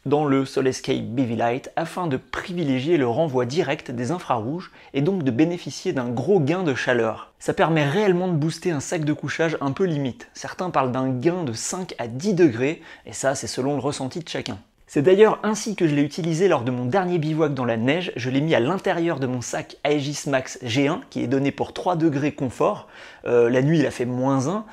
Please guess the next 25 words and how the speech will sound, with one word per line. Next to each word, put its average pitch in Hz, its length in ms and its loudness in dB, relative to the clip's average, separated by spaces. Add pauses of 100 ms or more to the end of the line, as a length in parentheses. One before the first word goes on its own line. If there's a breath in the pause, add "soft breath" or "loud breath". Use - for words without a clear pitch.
(320 loud breath)
euh, 127 120 2
donc 147 160 2
j'ai 151 120 2
dormi 180 500 2
directement 175 640 0
dans 175 180 0
le 202 100 0
Sol 175 220 -2
Escape 165 500 -2
B 131 140 -6
V 147 160 0
Light 151 400 0
en 135 160 -2
sous-vêtement. 131 540 -2 (360 loud breath)
Du 143 100 -4
coup - 120 -2
il 131 80 2
a 139 80 4
joué 165 240 6
le 160 60 8
rôle 151 240 4
d'un 131 160 -2
drap 165 220 0
de - 40 -8
soie. - 380 0